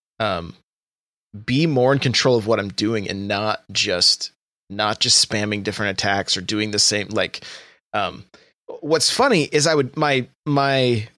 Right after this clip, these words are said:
go-to was to constantly throw back airs, just constantly, constantly, constantly throw back airs.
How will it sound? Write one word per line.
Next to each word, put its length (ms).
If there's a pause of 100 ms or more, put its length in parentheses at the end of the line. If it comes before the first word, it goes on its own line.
go-to 400
was 120
to 100
constantly 480
throw 180
back 320
airs, 300
just 240
constantly, 560
constantly, 500
constantly 480
throw 100
back 300
airs. 280